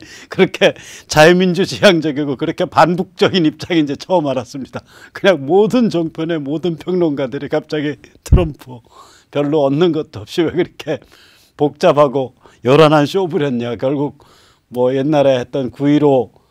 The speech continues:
그, 아, 저기 구일오인가? 저기 그, 그 전에 한번 했었죠. 육자, 그 이천오 년 협의 뭐 이것만도 못한 거 가지고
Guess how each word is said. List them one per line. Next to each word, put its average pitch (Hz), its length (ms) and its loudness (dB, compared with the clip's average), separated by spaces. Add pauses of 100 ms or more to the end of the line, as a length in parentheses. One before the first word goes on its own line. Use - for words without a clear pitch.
(300)
그, 117 440 0
아, 113 360 -2
저기 113 280 -8
구일오인가? 135 680 -4
저기 139 260 -8
그, 117 140 -8
그 139 100 -6
전에 131 220 -2
한번 123 300 -4
했었죠. 127 360 -10
육자, 127 520 2 (340)
그 104 340 -10 (320)
이천오 156 380 -2
년 107 220 -6 (600)
협의 143 300 0
뭐 117 140 -4
이것만도 147 500 2
못한 127 380 -4
거 131 100 0
가지고 120 500 -4